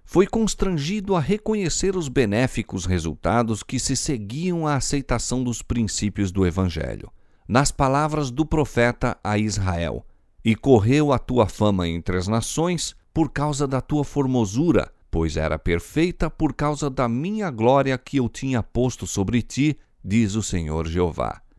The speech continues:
Ezequiel capítulo dezesseis, verso quatorze. Caíram, porém,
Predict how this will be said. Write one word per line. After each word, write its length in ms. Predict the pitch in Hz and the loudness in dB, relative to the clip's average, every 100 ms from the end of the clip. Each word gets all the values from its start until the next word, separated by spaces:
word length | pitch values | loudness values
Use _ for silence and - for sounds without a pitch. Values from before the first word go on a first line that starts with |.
| - - - | -20 -14 -4
Ezequiel 560 | 101 107 - 92 90 95 | -2 -2 -2 -2 -2 -2
capítulo 520 | 82 - 80 69 64 | -6 -6 -6 -6 -8
dezesseis, 720 | - 80 87 - 117 123 - - _ - | -8 -6 -6 -4 -2 -2 -6 -16 _ -4
verso 320 | 80 - - | -4 -4 -6
quatorze. 640 | - 85 - 65 76 - - - _ _ _ | -4 -4 -4 -6 -6 -14 -20 -20 _ _ _
Caíram, 640 | - 170 143 175 156 87 73 - | -4 -2 0 0 0 0 -2 -4
porém, 460 | 73 73 110 127 | -4 0 0 -2